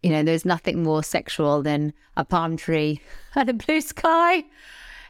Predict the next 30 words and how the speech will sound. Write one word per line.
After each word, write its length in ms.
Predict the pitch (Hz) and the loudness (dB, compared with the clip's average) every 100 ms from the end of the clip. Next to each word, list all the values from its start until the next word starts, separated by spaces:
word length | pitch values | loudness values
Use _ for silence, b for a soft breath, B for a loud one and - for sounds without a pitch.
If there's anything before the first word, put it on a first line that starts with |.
| - | -2
you 120 | 240 | 2
know, 140 | 240 | 4
and 80 | 233 | 4
I 60 | 233 | 2
can 160 | 240 | 0
see 240 | 226 247 226 | 0 2 2
the 80 | |
beach 320 | 202 220 214 - | 2 0 0 0
from 140 | 214 | 2
my 160 | 202 196 | 4 4
office. 680 | 196 - 180 175 185 - | 2 2 2 2 -2 -4
I 160 | - 175 | -2 0
can 240 | - 185 | 0 0
walk 280 | 185 180 175 | 2 0 -2
to 80 | - | 0
there 260 | 180 170 165 | 2 2 2
from 220 | 190 175 | 0 0
my 120 | 165 | 2
house, 220 | 170 156 | 0 0
you 60 | 190 | 0
know, 120 | 196 | 0
you're 120 | 190 | 0
just, 280 | 185 185 - | 0 -4 -2
it's, 260 | 196 262 - _ _ - - - - - - - - - | -2 -2 -6 _ _ -20 -20 -20 -20 -20 -20 -20 -10 -2
and 300 | 214 214 190 - - - - - - - - | 0 0 -2 -10 -20 -20 -20 -20 -20 -8 -4
if 200 | 202 220 | 0 2
you 100 | 233 | 0
keep 580 | - - 277 247 120 - - | 0 0 2 2 -2 -10 -10
seeing 580 | - - 269 269 240 185 | -8 0 2 4 4 4
those 320 | 156 156 | 2 0